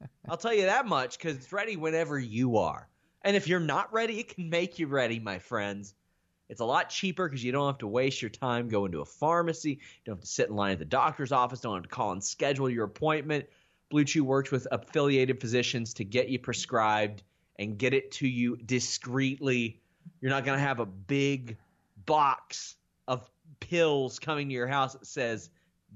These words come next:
Speaker 2: dick stuff. It's discreet. Much more discreet than this ad read is. That's for damn sure.
Speaker 1: <laughs>
Speaker 2: You go to Blue Chew dot com,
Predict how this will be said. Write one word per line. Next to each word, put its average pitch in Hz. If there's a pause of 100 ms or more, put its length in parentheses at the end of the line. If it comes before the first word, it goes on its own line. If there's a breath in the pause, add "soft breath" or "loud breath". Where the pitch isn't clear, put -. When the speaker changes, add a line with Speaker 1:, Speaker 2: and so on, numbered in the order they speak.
(300)
Speaker 2:
dick - (160)
stuff. - (1300)
It's -
discreet. 120 (480)
Much 190
more 254
discreet 160
than 160
this 143
ad 156
read 87
is. -
That's 139
for -
damn 180
sure. 170
Speaker 1:
<laughs> -
Speaker 2:
You 127
go 226
to 254
Blue 202
Chew 196
dot 170
com, 151